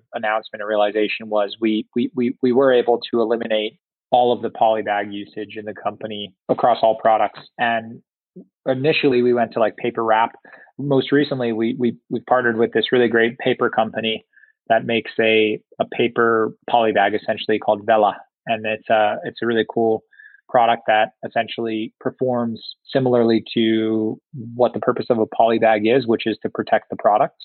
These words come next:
So you make a product, you wanna protect it, it goes in a plastic bag. Well, you know, paper is a little bit more expensive and also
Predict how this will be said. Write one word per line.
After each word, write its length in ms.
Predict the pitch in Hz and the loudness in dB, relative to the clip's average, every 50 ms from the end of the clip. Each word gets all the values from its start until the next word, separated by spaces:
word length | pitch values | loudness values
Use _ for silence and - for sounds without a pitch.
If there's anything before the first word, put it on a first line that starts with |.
| - - | -8 -2
So 340 | - 110 104 104 104 101 - _ _ _ - _ _ _ _ _ - | 0 2 2 2 0 -2 -4 _ _ _ -20 _ _ _ _ _ -6
you 80 | 120 | -4
make 200 | 120 120 120 - | -2 -2 -2 -2
a 40 | 107 | -4
product, 420 | - - - 110 113 135 131 - - | 0 2 4 4 4 4 2 0 -4
you 60 | 110 | -2
wanna 180 | 110 110 110 104 | -2 0 -2 -2
protect 420 | - - - - 131 123 120 - | -4 -10 -2 0 0 0 0 0
it, 200 | 151 135 135 - _ _ - | -2 -2 -2 -4 _ _ -12
it 80 | 131 | -8
goes 140 | - 113 104 113 | -6 -6 -6 -6
in 60 | 113 | -10
a 40 | 113 - - | -10 -12 -2
plastic 360 | - 113 113 - - 117 - - | 0 0 2 2 0 -4 -2 2
bag. 280 | 127 127 117 110 104 110 | 2 4 4 2 2 0
Well, 340 | 110 110 107 113 117 - _ _ _ _ _ _ _ - | 2 2 2 2 2 -2 _ _ _ _ _ _ _ -8
you 80 | 123 | -4
know, 240 | 120 117 117 143 - _ _ _ _ _ - | -4 -4 -4 -6 -10 _ _ _ _ _ -4
paper 600 | - 135 135 135 135 131 127 123 120 113 110 - _ | -2 -2 0 0 0 0 0 0 0 -2 -4 -6 _
is 160 | 143 143 131 | -10 -10 -8
a 40 | 120 | -2
little 180 | 120 131 143 143 | 2 2 2 2
bit 100 | 170 165 | 4 2
more 140 | 170 170 165 | 2 2 2
expensive 440 | - - 147 139 143 - - 233 233 - _ _ _ _ | 2 0 0 0 0 0 -4 -4 -4 -6 _ _ _ _
and 500 | - 123 120 120 117 117 117 117 117 120 | -2 0 2 2 2 2 2 2 2 2
also 840 | 123 123 120 - - - 127 123 123 120 117 117 117 120 120 - | 2 2 0 0 0 0 2 4 4 4 4 2 2 0 -2 -4